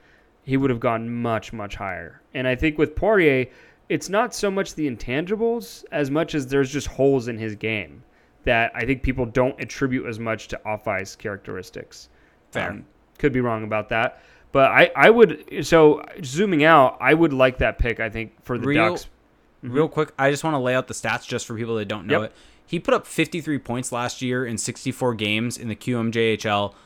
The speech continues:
Speaker 1: Mm-hmm.
Speaker 2: Uh, twenty goal-, he scored twenty goals
Speaker 1: Mm-hmm.
Speaker 2: as a defenseman and had thirty-three assists in the Q M J H L. And so
Speaker 1: Mm-hmm.
Speaker 2: all the, the main issue is, uh, granted, we all ha-, we have our opinions on plus minus as a stat and whether it's actually important.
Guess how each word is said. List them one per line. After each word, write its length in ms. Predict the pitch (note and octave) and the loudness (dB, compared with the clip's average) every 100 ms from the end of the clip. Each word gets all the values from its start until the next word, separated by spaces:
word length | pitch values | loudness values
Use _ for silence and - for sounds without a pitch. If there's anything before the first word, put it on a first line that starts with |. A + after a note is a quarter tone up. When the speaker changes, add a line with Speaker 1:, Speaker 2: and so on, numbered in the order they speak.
| _ | _
Speaker 1:
Mm-hmm. 100 | B2+ | -2
Speaker 2:
Uh, 280 | A2+ G#2+ G#2 | 0 0 -2
twenty 280 | - D#3 F3 | 0 2 2
goal-, 200 | C3+ B2+ | 2 2
he 140 | B2+ | 0
scored 280 | C#3+ A#3 G#3 | 0 2 0
twenty 260 | - D3 D3 | 0 -4 -2
goals 480 | B2 A2 F#2 - - _ _ _ _ | -2 -4 -8 -16 -20 _ _ _ _
Speaker 1:
Mm-hmm. 140 | A#2+ B2 A#2 | -6 -6 -4
Speaker 2:
as 180 | C3 B2+ | -4 -2
a 60 | |
defenseman 580 | B2 - A#2 - G2+ F#2 | -4 -4 -6 -6 -10 -12
and 120 | A2 | -8
had 200 | A2 A#2+ | -6 -6
thirty-three 460 | - B2 B2+ - B2 | -2 -2 -2 -4 -4
assists 300 | A2 A#2 - | -4 -6 -8
in 100 | A2 | -10
the 80 | G#2+ | -12
Q 200 | - A2+ | -8 -8
M 100 | G#2 | -6
J 100 | G#2 | -6
H 200 | G#2 G2 | -6 -6
L. 160 | G#2 G2+ | -6 -6
And 140 | G#2+ | -8
so 140 | A#2+ A#2 | -6 -6
Speaker 1:
Mm-hmm. 80 | A#2 | 0
Speaker 2:
all 340 | C3 C3+ C3 - - _ | 2 2 0 -8 -20 _
the, 180 | - C#3 | 2 2
the 140 | C#3 D3 | 4 2
main 220 | F3 D#3+ | 2 2
issue 360 | C#3+ - C#3 | 0 0 0
is, 340 | B2+ A#2 G#2+ - _ | 0 -2 -6 -14 _
uh, 480 | C#3 B2+ A#2+ A#2+ A#2+ | -2 -2 -2 -4 -6
granted, 520 | A2+ D3+ C#3 B2+ C#3+ - _ - | -4 -2 -2 -4 -8 -10 _ -12
we 200 | A#2+ C3+ | -2 0
all 200 | B2+ A#2+ | 2 2
ha-, 180 | A#2+ A#2 | 0 -2
we 120 | B2 | -2
have 160 | B2+ A#2+ | -2 -2
our 100 | A#2 | -4
opinions 380 | A2 A#2 A2+ A2 | -4 -6 -6 -6
on 100 | G#2+ | -6
plus 240 | - G#2 | -8 -8
minus 320 | A2 G#2+ G2+ | -8 -8 -8
as 100 | A#2 | -10
a 60 | A#2 | -10
stat 280 | - G#2+ G#2+ | -6 -6 -6
and 80 | G#2 | -8
whether 260 | G2+ G2+ | -8 -8
it's 160 | G2 - | -10 -12
actually 320 | G2 F#2+ G2 | -14 -14 -14
important. 440 | G2 G2 A2 D3 | -14 -12 -10 -12